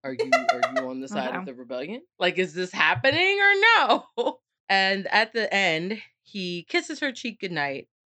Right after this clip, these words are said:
Speaker 1: But again, I'm just like, "Bleh."
Speaker 2: <laughs>
Speaker 1: Throw up in my mouth. Don't want it.
Speaker 2: Uh,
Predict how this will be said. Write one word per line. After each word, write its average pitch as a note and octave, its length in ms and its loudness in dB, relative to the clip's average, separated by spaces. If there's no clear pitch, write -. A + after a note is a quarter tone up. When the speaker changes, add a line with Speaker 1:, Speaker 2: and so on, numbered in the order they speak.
Speaker 1:
But F3 200 0
again, C#3+ 420 0
I'm C#3+ 120 -8
just C#3 220 -14
like, C3+ 180 -6
"Bleh." D3+ 800 -6
Speaker 2:
<laughs> - 440 -20
Speaker 1:
Throw D3+ 160 -2
up C#3 100 -8
in C#3 60 -10
my C#3 100 -6
mouth. C3 320 -8
Don't B2+ 240 -10
want C3 220 -14
it. A2+ 160 -12
Speaker 2:
Uh, F#3 360 -4